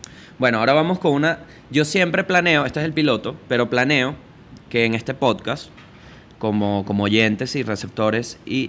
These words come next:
tengamos como una sección al final bien libre. Ok, entonces vamos a ir leyendo para ver cómo vamos... Esta es la primera prueba de la producción El Patio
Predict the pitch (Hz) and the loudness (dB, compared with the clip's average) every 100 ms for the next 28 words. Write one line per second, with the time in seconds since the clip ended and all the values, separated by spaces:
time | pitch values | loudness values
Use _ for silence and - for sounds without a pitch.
0 | - 143 147 139 120 110 110 131 131 - | -6 -2 2 2 2 0 0 -2 -4 -6
1 | 113 98 98 107 110 147 156 117 92 87 | -4 -4 -2 0 2 2 4 2 2 -2
2 | 147 156 156 143 147 151 190 160 156 170 | -2 2 4 4 0 0 0 4 4 4
3 | 185 165 170 185 185 160 170 190 147 131 | 2 2 2 2 2 0 -2 -4 0 2
4 | 131 131 - - - 202 202 202 208 156 | 4 0 -6 -20 -4 2 4 6 4 4
5 | 160 202 202 - 180 226 226 202 160 156 | 4 4 -2 -2 -2 2 2 4 2 2
6 | 180 202 208 208 233 233 - - - - | 2 2 2 4 2 0 -12 -20 -20 -18
7 | - 131 135 131 - - - - 139 135 | -2 4 6 4 0 -18 -18 -2 0 4
8 | 139 131 143 156 160 180 147 143 170 | 2 2 0 0 2 4 4 2 -4